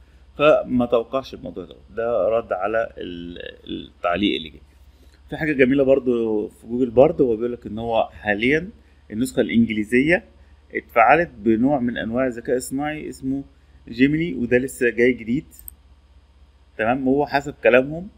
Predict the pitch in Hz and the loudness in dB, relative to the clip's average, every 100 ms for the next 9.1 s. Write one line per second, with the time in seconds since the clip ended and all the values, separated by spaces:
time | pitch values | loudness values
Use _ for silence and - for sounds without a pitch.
0 | - 110 - - 101 117 147 151 90 110 | -16 -14 -8 -4 0 0 0 -6 -8 -8
1 | 113 117 117 131 - _ _ _ - - | -4 0 0 0 -4 _ _ _ -2 0
2 | 127 117 107 120 113 104 120 113 135 147 | 2 2 0 -6 -8 -12 -12 -2 2 4
3 | 131 107 123 117 110 - 98 92 107 - | 2 2 2 0 -4 -10 -6 -6 -6 -14
4 | - 80 - _ _ - _ 120 120 143 | -14 -16 -16 _ _ -20 _ -6 -2 0
5 | 147 127 - 113 104 127 139 143 131 - | 0 -4 0 2 4 2 0 -6 -10 0
6 | 120 139 165 135 135 147 156 180 160 120 | 4 4 4 -2 0 2 2 2 2 0
7 | 120 113 127 139 - 123 131 135 135 - | 0 -4 -4 -4 -2 -2 -2 -6 -6 2
8 | 143 - 117 120 123 - 139 135 123 120 | 2 2 -4 -6 -6 -6 -4 -2 0 -2